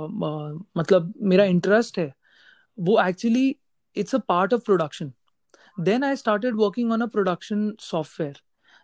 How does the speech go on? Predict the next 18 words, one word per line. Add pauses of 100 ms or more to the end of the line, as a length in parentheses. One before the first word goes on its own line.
जो
भी
एक, (100)
जिसको
डीएडब्ल्यू
बोलते
हैं, (180)
डिजिटल
ऑडियो
वर्कस्टेशन
बोलते
हैं
जिसे, (100)
एक
टेक्निकल
टर्म
में। (540)
तो,